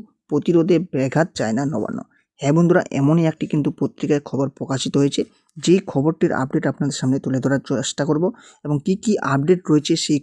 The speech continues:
খবরে প্রত্যেকটি তথ্যই কিন্তু রয়েছে। তো সম্পূর্ণ ভিডিওটি কিন্তু অবশ্যই ভালোভাবে লক্ষ্য করার চেষ্টা করবেন। আর যারা যারা চ্যানেলটি সাবস্ক্রাইব করেননি, সাবস্ক্রাইব করে নেবেন নতুন নতুন ভিআরপি সংক্রান্ত, ভিভিডিসি সংক্রান্ত গুরুত্বপূর্ণ আপডেট পাওয়ার জন্য এবং তার সাথে জব সংক্রান্ত আপডেট প্রত্যেকটি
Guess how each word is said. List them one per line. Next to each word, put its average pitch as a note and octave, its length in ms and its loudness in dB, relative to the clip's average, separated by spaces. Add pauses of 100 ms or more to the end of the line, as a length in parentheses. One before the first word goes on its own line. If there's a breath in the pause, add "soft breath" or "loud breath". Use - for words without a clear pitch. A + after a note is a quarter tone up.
খবরে D3 220 0 (100)
প্রত্যেকটি - 360 -8 (100)
তথ্যই B2+ 340 -6
কিন্তু C#3 220 -2 (640 soft breath)
রয়েছে। D3+ 260 2 (380 soft breath)
তো D#3+ 40 -4 (100)
সম্পূর্ণ G#3 360 2
ভিডিওটি E3+ 260 6
কিন্তু D#3+ 220 -2
অবশ্যই C#3 320 -2
ভালোভাবে C3 300 2 (100)
লক্ষ্য B2+ 240 -6
করার C3+ 220 -2
চেষ্টা C#3+ 280 -6
করবেন। E3 220 0 (360 loud breath)
আর C#3+ 120 0
যারা E3+ 180 6
যারা F3+ 180 4
চ্যানেলটি D#3 280 0 (120)
সাবস্ক্রাইব C#3 400 -4
করেননি, D3+ 260 -2 (140)
সাবস্ক্রাইব C3 340 -8
করে D#3+ 120 -2
নেবেন F#3+ 160 2 (120)
নতুন C#3+ 240 -2
নতুন D#3 200 -2 (140)
ভিআরপি C3+ 360 -4
সংক্রান্ত, C#3 320 -2 (120)
ভিভিডিসি C3+ 460 -2
সংক্রান্ত C#3 380 0 (580 loud breath)
গুরুত্বপূর্ণ D#3+ 420 0 (180)
আপডেট D3+ 280 -2
পাওয়ার C#3+ 220 2
জন্য D3+ 140 0 (360 loud breath)
এবং E3 100 0 (100)
তার E3 180 0
সাথে F3 180 -4 (380 soft breath)
জব D#3+ 140 4 (100)
সংক্রান্ত D#3+ 380 0
আপডেট D#3 300 0
প্রত্যেকটি - 400 -6